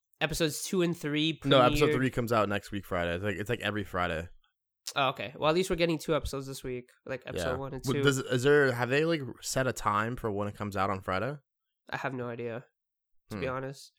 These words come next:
Speaker 2: All right, well,
Speaker 1: I'm assuming, like, I'm
Speaker 2: Mandalorian
Speaker 1: assuming midnight.
Speaker 2: Yeah, that's what I'm thinking too, which I hope,
Speaker 1: But
Speaker 2: you know what I mean?
Speaker 1: I could be wrong. Um, so episode two comes out this Friday. I guess episode three comes out next Friday. I know these two episodes premiered very recently, I think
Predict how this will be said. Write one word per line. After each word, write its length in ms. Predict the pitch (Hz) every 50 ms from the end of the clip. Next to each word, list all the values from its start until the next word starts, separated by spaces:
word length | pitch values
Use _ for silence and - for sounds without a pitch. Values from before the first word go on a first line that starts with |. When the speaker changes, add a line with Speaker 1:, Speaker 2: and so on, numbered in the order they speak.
| _ -
Speaker 2:
All 120 | - 220 214
right, 160 | 208 - 127
well, 300 | 139 143 139 131 - - - - - _ _ -
Speaker 1:
I'm 140 | 135 180 185
assuming, 340 | 147 143 143 135 135 131 -
like, 200 | - 180 175 127
I'm 40 | 139
Speaker 2:
Mandalorian 80 | 160
Speaker 1:
assuming 360 | 180 - - 254 254 220 185 156
midnight. 580 | 165 175 175 160 151 143 139 139 - - - - _ _ _ _ _ _ _ _ _ _ _ -
Speaker 2:
Yeah, 240 | 127 127 120 113 117
that's 140 | 120 - -
what 60 | 143
I'm 80 | 131 120
thinking 160 | 123 107 98
too, 200 | - - 107 104
which 100 | 95 90
I 60 | 87
hope, 280 | 87 92 104 101 101 92
Speaker 1:
But 100 | - -
Speaker 2:
you 60 | 95
know 60 | 98
what 80 | 95 92
I 20 |
mean? 200 | 92 92 95 107 - - - - - - - - - -
Speaker 1:
I 100 | 135 143
could 180 | - - 147
be 100 | 143 139
wrong. 340 | 135 135 127 127 135 127 -
Um, 520 | - 131 151 156 151 147 151 151 151 151 - - - - - - _ _ _ _ _ _ _ _ _ _
so 140 | - - 175
episode 360 | 143 151 160 160 - 185 165
two 160 | - - 196 190
comes 180 | 185 170 160
out 160 | 175 156 151
this 100 | 170 156
Friday. 380 | - - 170 160 156 156 156 156
I 40 | 156
guess 200 | 156 160 - -
episode 340 | - 151 - - 170 151 -
three 140 | - 160
comes 180 | 151 - 156 156
out 140 | 156 135 127
next 220 | 147 156 151 -
Friday. 420 | - 170 160 160 156 156 156 156 -
I 100 | - 147
know 120 | 156 160 160
these 220 | 160 170 170 -
two 140 | - - 165
episodes 460 | 107 156 - - - 170 165 156 - -
premiered 680 | - - 165 156 156 156 151 156 156 156 151 147 151 - _ _ _ _ _ _ _ _
very 360 | - 151 147 156 160 175 175 147
recently, 520 | 139 151 156 - - 127 135 139 131 123
I 40 | 131
think 260 | - 156 156 147